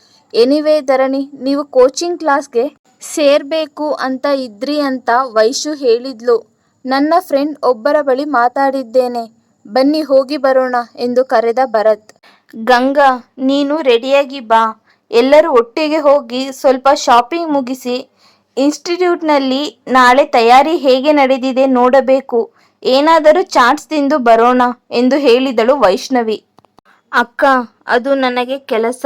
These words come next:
ಉಂಟು, ನೀವು ಹೋಗ್ಬನ್ನಿ, ಪರವಾಗಿಲ್ಲ." ಸುಲೋಚನರ ಮುಖ ನೋಡಿ ಎಂದಳು ಗಂಗಾ. "ನೀವೆಲ್ಲ ಹೋಗ್ಬನ್ನಿ, ಅವಳಿಗೆ ಮನೆಯಲ್ಲಿ ಇದೆ" ಎಂದರು ಸುಲೋಚನಾ ಗಂಭೀರವಾಗಿ. "ಆಂಟಿ, ಕೆಲ್ಸ ಏನಿದ್ರು ಸಂಜೆ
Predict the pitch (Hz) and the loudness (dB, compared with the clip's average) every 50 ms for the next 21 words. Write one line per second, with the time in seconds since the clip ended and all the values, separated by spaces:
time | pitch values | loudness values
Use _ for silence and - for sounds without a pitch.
0 | 262 269 277 262 247 247 247 - - 247 226 - _ _ - - 233 254 277 285 | 0 2 2 2 0 0 -2 -2 0 -2 -2 -2 _ _ -8 -4 -2 0 0 0
1 | 247 254 220 233 247 233 226 233 247 247 240 240 240 240 240 _ - 214 208 202 | 2 2 2 2 2 0 -2 -2 -2 -2 -2 -4 -6 -8 -8 _ -4 -2 0 2
2 | 202 220 233 233 220 220 233 233 233 220 220 208 _ _ _ _ _ _ _ _ | 2 2 2 0 -2 -4 -8 -6 -4 -4 -6 -6 _ _ _ _ _ _ _ _
3 | _ _ - - 302 285 277 277 311 349 339 - 339 330 320 311 311 311 302 269 | _ _ -10 -4 -2 0 2 4 2 2 2 0 -2 0 0 2 2 2 2 0
4 | 240 240 - 277 285 285 285 277 269 269 254 262 254 247 240 240 240 233 233 262 | -2 -2 0 0 0 2 2 2 2 2 2 0 -2 -2 -2 -2 -2 0 0 0
5 | 269 226 226 214 214 220 226 226 220 - - _ _ _ _ _ _ _ _ - | -2 -2 -2 -2 -2 -2 0 -2 -2 -2 -4 _ _ _ _ _ _ _ _ -4
6 | 262 254 277 294 294 294 294 294 302 330 320 294 247 233 277 254 247 254 262 254 | 0 0 2 2 4 4 4 4 4 4 4 4 4 4 2 2 0 0 2 2
7 | 247 247 240 220 - _ _ - - 233 240 254 262 262 254 262 262 262 233 208 | 2 0 0 -2 -6 _ _ -6 -2 0 0 2 2 2 2 2 2 2 2 0
8 | 214 233 247 269 269 262 262 254 269 269 254 240 214 214 233 226 208 196 _ _ | 0 2 2 2 2 2 2 0 0 0 -2 -2 0 0 0 0 0 -4 _ _
9 | _ _ _ - - 233 247 247 240 240 240 277 262 - 285 254 240 240 240 254 | _ _ _ -8 -4 -2 0 2 2 2 2 0 -2 0 -2 0 2 2 2 2
10 | 254 - 240 240 254 262 240 226 208 208 214 220 247 247 240 240 233 226 226 220 | 2 0 -2 0 0 0 0 0 0 0 0 0 0 2 2 2 2 2 2 2
11 | 220 214 208 226 226 - _ _ _ - - - 233 247 269 254 - 302 277 240 | 0 0 -4 -8 -10 -10 _ _ _ -8 -4 -2 0 0 0 -2 -4 -6 -4 -4
12 | 226 226 _ _ _ - - 269 262 269 277 - - 370 330 330 302 277 269 277 | -6 -8 _ _ _ -2 2 2 2 2 0 0 2 4 4 4 4 2 0 -2
13 | 269 269 269 226 240 247 285 - - - 269 233 240 254 254 262 240 233 262 277 | -2 -4 -6 -4 -2 -2 -2 -2 0 2 2 2 2 2 0 2 2 2 0 -2
14 | - | -6